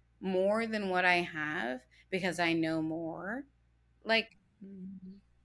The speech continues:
Speaker 1: what's possible?
Speaker 2: I mean, and I think that's a huge part of our job. I, I mean, you know, I remember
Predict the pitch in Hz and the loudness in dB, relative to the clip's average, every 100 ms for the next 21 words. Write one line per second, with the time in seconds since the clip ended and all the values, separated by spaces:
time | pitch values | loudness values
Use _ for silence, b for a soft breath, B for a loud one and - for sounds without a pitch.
0 | _ 208 277 - - 214 220 208 - - | _ 0 0 2 2 2 0 -8 -8 -10
1 | - _ _ _ _ 185 202 214 214 208 | -14 _ _ _ _ -6 0 2 4 2
2 | 208 202 202 208 202 175 202 214 - - | 0 0 0 0 -2 -4 -4 -4 -8 0
3 | 196 190 190 180 170 170 208 185 160 - | 0 4 2 2 2 2 4 4 2 -4
4 | B B B B - 185 190 - - 202 | B B B B 0 2 0 -6 -2 0
5 | 202 196 175 185 185 165 156 - - 196 | 0 -2 -6 -6 -2 0 0 -2 -2 0
6 | 208 202 170 180 165 139 110 - | 0 2 2 4 4 4 2 0